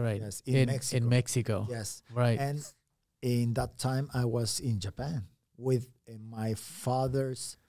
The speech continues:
Speaker 2: son, sensei.
Speaker 1: Okay.
Speaker 2: So, uh, it's quite strange, but I think, uh, that the best way of passing the, the knowledge, passing the, the example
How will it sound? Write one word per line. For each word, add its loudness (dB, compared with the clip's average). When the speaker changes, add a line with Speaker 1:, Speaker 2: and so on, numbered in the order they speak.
Speaker 2:
son, -4
sensei. 2
Speaker 1:
Okay. 8
Speaker 2:
So, 0
uh, -2
it's 0
quite -2
strange, 0
but -2
I 0
think, -2
uh, -6
that -8
the -4
best -2
way 0
of -2
passing -2
the, -4
the -8
knowledge, 0
passing -4
the, -6
the -10
example -2